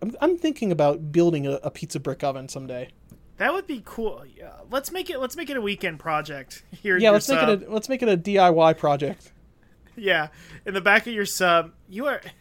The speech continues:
Speaker 2: <laughs> Alan, I've noticed you've, you've, you've been wor-, started the project already. You're already starting to build up a series of bricks.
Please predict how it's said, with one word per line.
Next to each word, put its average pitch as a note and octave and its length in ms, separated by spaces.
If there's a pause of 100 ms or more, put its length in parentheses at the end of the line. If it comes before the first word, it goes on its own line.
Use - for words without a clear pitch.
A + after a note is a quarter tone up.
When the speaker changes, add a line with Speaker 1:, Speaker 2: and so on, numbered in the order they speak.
(340)
Speaker 2:
<laughs> - 560
Alan, A#3+ 340
I've G#3 180
noticed E4 380
you've, C4+ 280
you've, A3 260
you've G#3 140
been G#3+ 120
wor-, A#3 180
started A#3 280
the G3 60
project A3+ 380
already. E3 260
You're F#3 160
already G#3 380
starting F#3+ 340
to E3 80
build F3 280
up D#3+ 120
a D3+ 60
series D#3 420
of C3+ 140
bricks. - 560